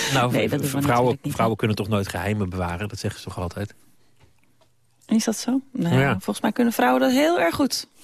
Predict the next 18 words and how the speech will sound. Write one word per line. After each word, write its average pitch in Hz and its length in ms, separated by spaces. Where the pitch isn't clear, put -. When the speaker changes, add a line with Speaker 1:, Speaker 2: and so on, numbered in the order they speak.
Speaker 1:
Nou 107 180
ja, 90 120
laten 85 160
we 131 160
het 160 80
dan 185 100
maar 185 100
eens 170 100
hebben 165 220
over 151 200
het 147 140
ambacht 170 500
van, 143 340
van 127 280
het 117 120
spannende 113 460
boek. 120 360
Eh, - 120